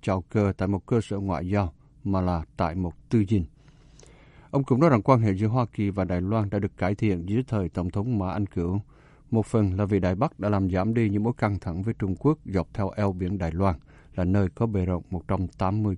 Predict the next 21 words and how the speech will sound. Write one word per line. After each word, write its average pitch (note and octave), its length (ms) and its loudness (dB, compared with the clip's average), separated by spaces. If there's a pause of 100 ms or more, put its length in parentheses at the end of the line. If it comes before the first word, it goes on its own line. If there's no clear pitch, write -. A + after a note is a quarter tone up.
ki-lô-mét. F#2 400 2 (1080)
Hồi A2 240 4
tháng D#3 260 4
mười A#2+ 100 6
một, G#2 280 4 (200)
một G#2 200 -2
giới C#3+ 100 4
chức F3 140 -2
Bộ G2+ 140 2
Ngoại F#2+ 200 0
giao A#2 160 4
Mỹ G2+ 360 2
là E2 100 -6
ông G2 120 -2
Kurt - 280 2 (220)
Tong G#2 240 4 (200)
đã F#2 140 -4
đến A#2+ 180 2
thăm G#2+ 220 0
Đài F2+ 140 0
Loan F#2 260 0